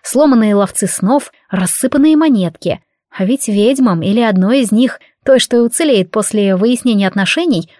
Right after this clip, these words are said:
придется здесь все убирать. Проникнув в подсобку, первый Лазарус, затем я, Руслан прикрывал.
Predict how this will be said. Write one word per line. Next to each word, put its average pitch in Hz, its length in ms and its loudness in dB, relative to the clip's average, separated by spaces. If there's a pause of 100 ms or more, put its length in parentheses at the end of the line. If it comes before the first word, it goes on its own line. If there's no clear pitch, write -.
(120)
придется 247 580 0
здесь 240 220 0
все 285 180 -2
убирать. 226 680 0 (340)
Проникнув 220 440 0
в - 60 -14
подсобку, 247 580 -2 (240)
первый 175 320 -2
Лазарус, 175 560 0
затем 175 320 -6
я, 175 280 -2 (260)
Руслан 240 380 -2
прикрывал. 208 560 -2